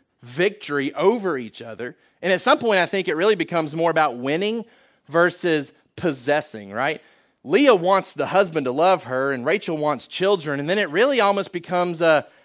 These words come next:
"I just wanna beat you," right? Like, "I wanna have more kids than you." And, and it's not really about the kids anymore. It's just about me outdoing you. But both Rachel and Leah use these births of their children. And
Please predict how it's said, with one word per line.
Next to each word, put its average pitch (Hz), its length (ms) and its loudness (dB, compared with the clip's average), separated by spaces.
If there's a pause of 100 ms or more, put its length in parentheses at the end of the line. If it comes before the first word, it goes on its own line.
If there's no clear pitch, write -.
(120)
"I 233 120 0
just 277 180 -6
wanna 202 240 -2 (420)
beat 185 260 -6
you," 92 280 -14 (340)
right? 151 160 0
Like, 175 120 0
"I 175 40 2
wanna 185 160 0
have 170 120 0
more 175 180 -2
kids 175 400 2
than 147 180 -6
you." 127 300 -6
And, 123 100 -6 (240)
and 151 100 -6
it's 151 120 -10
not 185 160 0
really 185 220 2
about 165 400 4 (300)
the 143 100 -6
kids 196 440 4
anymore. 147 380 0
It's 151 100 -8
just 165 140 -10
about 156 300 0
me 160 160 -4
outdoing 143 720 -4 (140)
you. 131 440 -6
But 127 140 -10
both 165 200 -2
Rachel 214 360 -2
and 175 100 -4
Leah 185 200 -2
use 170 440 -6
these 147 300 -8
births 160 420 -4
of 160 80 -14
their 139 120 -6
children. 156 480 -4
And 127 140 -8